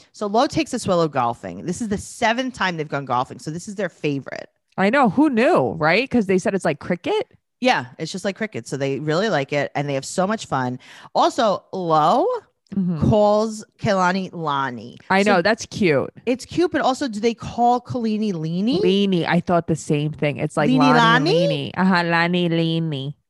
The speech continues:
Speaker 1: <sighs> it's so confusing. Well,
Speaker 2: I just, I, you know, just next time, be a little more creative with the kids' names.
Speaker 1: Yeah. Be a
Speaker 2: Yeah.
Speaker 1: little bit more, give us a variation. This is, I feel we're, I'm getting real, um,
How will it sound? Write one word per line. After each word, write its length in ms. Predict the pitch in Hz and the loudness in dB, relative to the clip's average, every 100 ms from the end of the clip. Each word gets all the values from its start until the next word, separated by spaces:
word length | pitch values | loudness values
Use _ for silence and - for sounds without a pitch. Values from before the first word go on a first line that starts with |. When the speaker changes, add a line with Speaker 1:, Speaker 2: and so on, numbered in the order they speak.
| _ _ _ _ _ _ _ - | _ _ _ _ _ _ _ -18
Speaker 1:
<sighs> 320 | - - - | -16 -16 -20
it's 140 | - | -20
so 340 | - - 160 143 | -14 -4 -2 -2
confusing. 760 | - 135 - 131 147 135 110 - | -6 -14 -12 -8 -8 -6 -10 -8
Well, 340 | - 165 147 - _ _ | 0 0 0 -6 _ _
Speaker 2:
I 120 | - 302 | -4 0
just, 220 | 370 - - | 0 -2 -2
I, 120 | 254 | -2
you 120 | 302 | -2
know, 80 | 330 | -2
just 180 | 285 349 | -2 -2
next 180 | 440 453 | -2 0
time, 120 | 349 | 0
be 100 | 285 | 2
a 60 | 254 | 2
little 140 | 240 | 2
more 140 | 214 196 | 4 2
creative 500 | - 151 135 127 120 | 0 -2 0 0 -4
with 120 | 123 | -8
the 60 | 143 | -4
kids' 260 | - 139 | -4 -4
names. 500 | 143 131 123 147 - _ _ _ _ _ _ | -4 -6 -8 -10 -12 _ _ _ _ _ _
Speaker 1:
Yeah. 280 | 180 160 110 _ _ - | -2 -2 -2 _ _ -4
Be 100 | 202 | 4
a 40 | |
Speaker 2:
Yeah. 40 | 202 | 4
Speaker 1:
little 140 | - | 4
bit 140 | 220 | 0
more, 280 | 190 180 170 170 175 | -2 -4 -4 -6 -10
give 160 | 226 | -8
us 120 | 240 226 | -6 -6
a 60 | |
variation. 720 | 190 175 160 165 151 - 131 | -2 -2 -2 -4 -6 -10 -12
This 160 | 135 156 | -12 -12
is, 140 | 196 - - | -16 -18 -10
I 120 | 175 | -8
feel 280 | 190 214 208 | -6 -4 -4
we're, 180 | 156 185 | -4 -6
I'm 120 | - 196 | -6 -6
getting 280 | 196 214 - | -8 -8 -14
real, 420 | 175 175 170 165 - | -12 -8 -6 -6 -6
um, 400 | 139 135 123 | -4 -4 -6